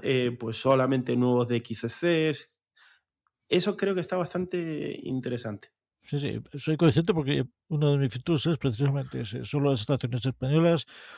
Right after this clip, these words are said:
Speaker 2: otros solo cosas sinfonía, otras cosas para a lo mejor buscar algo pa-, que me pueda interesar para intentar grabar para el podcast,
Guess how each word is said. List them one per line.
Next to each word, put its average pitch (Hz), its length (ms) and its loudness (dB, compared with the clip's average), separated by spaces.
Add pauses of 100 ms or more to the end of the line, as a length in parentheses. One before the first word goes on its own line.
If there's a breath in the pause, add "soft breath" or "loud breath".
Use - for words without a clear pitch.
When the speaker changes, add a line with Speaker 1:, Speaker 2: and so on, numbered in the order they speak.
(140 loud breath)
Speaker 2:
otros 156 280 2
solo 143 320 6
cosas 135 280 4
sinfonía, 147 800 0
otras 156 280 -8
cosas 160 360 2 (340)
para 139 380 8
a - 20 6
lo 143 120 6
mejor 143 280 4
buscar 156 380 8
algo 147 260 8
pa-, 156 180 -2
que 156 120 -2
me 151 100 4
pueda 156 180 4
interesar 143 520 2
para 143 160 2
intentar 143 400 0
grabar 147 340 6
para 139 300 4
el 139 80 0
podcast, 175 440 0